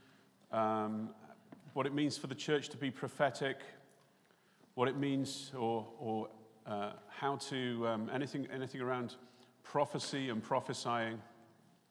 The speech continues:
So if there's any questions on those, that any, any of those kind of areas, we're very happy to kind of take some of those after the, uh, after the break. But what I want to do is, um,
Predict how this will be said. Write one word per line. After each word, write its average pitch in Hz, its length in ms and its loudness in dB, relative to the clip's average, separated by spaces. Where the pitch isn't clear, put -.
So - 160 2
if 135 80 2
there's 143 140 0
any 196 140 4
questions 165 480 4
on 143 120 2
those, 143 300 2
that - 160 2
any, 170 260 10
any 175 320 8
of 139 140 6
those 147 240 4
kind 131 180 2
of 113 80 2
areas, 117 360 2
we're 123 80 -4
very 147 260 0
happy 147 300 0
to 123 80 -4
kind 120 200 0
of - 80 -10
take 127 160 0
some 131 180 -4
of 117 60 -2
those 113 240 2
after 123 320 0
the, 110 180 2
uh, 107 220 0
after 127 300 4
the 110 80 2
break. 104 400 0
But 135 100 4
what 202 140 6
I 247 40 8
want 233 180 6
to 170 60 8
do 151 420 6
is, 147 320 0
um, 139 380 4